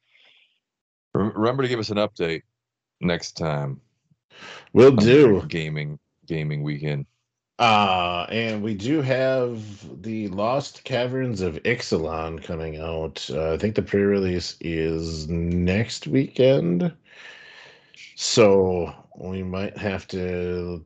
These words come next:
Speaker 2: look at their top five cards for that as well in the
Speaker 1: Sure,
Speaker 2: next,
Speaker 1: let's take
Speaker 2: in the next two weeks. So.
Speaker 1: Yeah, let's take a look.
Speaker 2: All right,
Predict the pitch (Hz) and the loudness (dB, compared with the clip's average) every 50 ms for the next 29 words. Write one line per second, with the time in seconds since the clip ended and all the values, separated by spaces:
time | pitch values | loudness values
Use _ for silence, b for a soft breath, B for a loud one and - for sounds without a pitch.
0 | _ _ - - 95 95 95 92 - 95 85 - 98 92 87 78 - - 90 87 | _ _ -12 -8 -4 -4 -4 -2 -4 -6 -6 -4 -2 -2 -2 -2 -2 -2 -2 -2
1 | 80 - - 101 90 87 85 78 - - 92 87 82 85 82 - - 90 85 80 | -2 -2 -2 0 0 0 -2 -4 -6 -4 -2 -2 -2 -4 -6 -8 -8 -8 -6 -6
2 | 82 80 80 80 78 - - 80 69 73 82 80 80 80 80 78 b b b b | -4 -4 -6 -6 -8 -8 -10 -12 -8 -4 -4 -2 -2 -2 -4 -6 b b b b
3 | b _ _ _ _ _ _ _ _ _ _ - - _ _ _ 107 104 92 92 | b _ _ _ _ _ _ _ _ _ _ -20 -20 _ _ _ -2 0 0 0
4 | 92 90 87 85 104 107 98 76 - - - - - - - 90 87 - - - | 0 0 0 2 2 0 0 -2 -6 -12 -16 -16 -16 -8 -6 -6 -6 -6 -10 -16
5 | - - - _ _ _ _ _ _ _ _ _ _ _ _ _ _ _ _ _ | -20 -20 -20 _ _ _ _ _ _ _ _ _ _ _ _ _ _ _ _ _
6 | _ _ _ _ - 160 156 143 131 131 127 120 - - - 143 131 120 110 110 | _ _ _ _ 2 4 6 6 6 4 4 2 0 -2 0 2 4 4 4 4
7 | 110 104 90 - - - - - 113 - - - - - 95 82 80 78 69 b | 2 2 0 -4 -8 -12 -12 -12 -14 -16 -18 -12 -6 -4 -4 -4 -4 -6 -12 b
8 | b b b b b b b b b b b b b _ _ _ _ _ - 101 | b b b b b b b b b b b b b _ _ _ _ _ -4 -2
9 | 107 101 76 76 - - - 90 87 78 90 85 87 82 - - _ _ _ _ | -2 -2 -2 -4 -8 -8 -6 -6 -4 -2 -2 0 0 -2 -4 -6 _ _ _ _
10 | _ _ _ _ _ _ _ _ _ _ _ _ _ b b b b b b b | _ _ _ _ _ _ _ _ _ _ _ _ _ b b b b b b b
11 | b b - 117 123 139 131 - | b b 0 2 2 2 2 -2